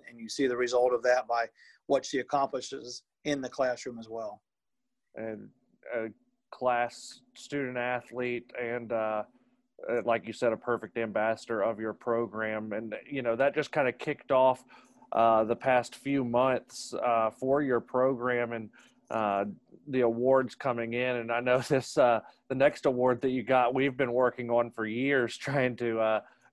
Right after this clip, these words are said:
Speaker 2: bring this one home. But, uh, the Hill, uh, getting named the, uh, N F C A Field of the Year for Division Two, joining, uh, five other, uh, facilities across all the divisions, N A I A, juco, and high school.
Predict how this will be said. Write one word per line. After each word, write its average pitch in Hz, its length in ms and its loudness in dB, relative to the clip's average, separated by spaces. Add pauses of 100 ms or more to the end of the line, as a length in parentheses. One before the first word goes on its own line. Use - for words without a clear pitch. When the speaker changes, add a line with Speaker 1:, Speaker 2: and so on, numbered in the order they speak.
Speaker 2:
bring 135 180 0
this 135 220 2
one 131 120 -2
home. 123 300 0
But, 120 180 4
uh, 113 300 4 (380)
the 131 100 4
Hill, 156 480 4 (100)
uh, 127 280 4
getting 131 380 -2
named 135 420 -2
the, 127 260 -2
uh, 120 260 4
N 139 140 -4
F 139 140 0
C 135 180 -6
A 135 140 2
Field 135 320 0
of 123 60 -4
the 131 80 -4
Year 131 220 -4
for 131 140 -10
Division 123 480 -6
Two, 131 240 -6
joining, 123 560 -8 (480)
uh, 107 220 0 (100)
five 127 300 2
other, 123 440 0 (220)
uh, 110 220 -4
facilities 131 840 -2
across 120 480 0
all 123 200 0
the 120 100 -10
divisions, 117 600 -8
N 120 120 -4
A 120 140 -2
I 117 200 0
A, 120 260 -2
juco, 117 720 -4
and 113 160 -8
high 120 220 -2
school. 117 460 -8